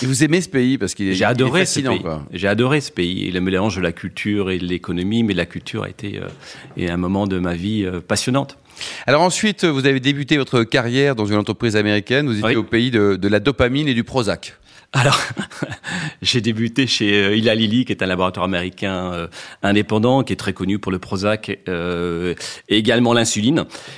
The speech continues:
Speaker 2: Mais j'ai débuté, moi, dans la partie du dispositif médical, qui est moins connu. On connaît très bien les médicaments, mais finalement, tout ce qui n'est pas des médica-, des médicaments, c'est dispositif médical.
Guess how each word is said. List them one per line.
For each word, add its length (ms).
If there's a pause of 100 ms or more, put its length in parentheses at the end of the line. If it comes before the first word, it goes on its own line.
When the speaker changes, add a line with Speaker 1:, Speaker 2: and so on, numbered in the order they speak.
Speaker 2:
Mais 280
j'ai 180
débuté, 420
moi, 180
dans 120
la 80
partie 340
du 140
dispositif 640
médical, 420 (360)
qui 120
est 40
moins 180
connu. 240
On 80
connaît 160
très 160
bien 100
les 80
médicaments, 500 (460)
mais 80
finalement, 300
tout 100
ce 80
qui 80
n'est 80
pas 120
des 100
médica-, 320
des 100
médicaments, 380
c'est 120
dispositif 440
médical. 420